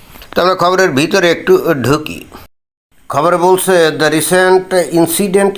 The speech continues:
involving a Pakistani imam in Italy who allegedly urged Muslims to fight against infidels and data face catastrophic consequences। ডেটা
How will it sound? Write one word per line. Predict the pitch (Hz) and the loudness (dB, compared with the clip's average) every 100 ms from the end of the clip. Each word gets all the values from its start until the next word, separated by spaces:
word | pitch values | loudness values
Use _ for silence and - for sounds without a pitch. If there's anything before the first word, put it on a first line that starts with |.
| - | -2
involving | 165 143 139 185 196 165 165 156 151 - | -2 0 0 0 0 0 0 0 -2 -4
a | 151 | -2
Pakistani | 156 151 175 170 175 175 - | -2 -2 -4 -2 0 0 0
imam | 147 151 160 165 165 151 | -2 0 0 0 0 -2
in | 147 135 | -2 -4
Italy | 135 139 131 113 123 | -4 0 0 2 0
who | 127 - 131 | 0 0 -2
allegedly | 139 160 156 170 151 160 165 - | 0 -2 -2 -4 -2 0 0 0
urged | 135 139 113 120 - - | 0 0 -2 -6 -8 -6
Muslims | 139 147 143 151 165 160 - 156 156 | -2 -2 -2 -2 0 0 -2 -6 -6
to | 143 - | -8 -4
fight | 175 156 123 113 - | -2 0 -2 -2 -4
against | 127 123 123 113 110 147 | -4 0 -2 -4 -8 -6
infidels | 143 165 165 180 175 175 175 - - - - - - - - - | -4 -2 0 2 2 0 -4 -12 -14 -20 -20 -20 -20 -20 -14 -4
and | 143 151 110 | -2 -2 -2
data | 147 151 - | -4 -2 -2
face | 147 180 - | 0 -2 -2
catastrophic | 156 151 170 - - 156 151 147 - | -6 -2 -4 -4 -4 -4 -4 -6 -4
consequences। | 139 131 131 120 117 101 - 92 - - - - - - - - - - - - 110 92 | -4 -4 -8 -4 -4 -2 -6 -8 -10 -10 -14 -20 -20 -20 -20 -20 -20 -20 -20 -20 -14 -4
ডেটা | 123 123 | -2 0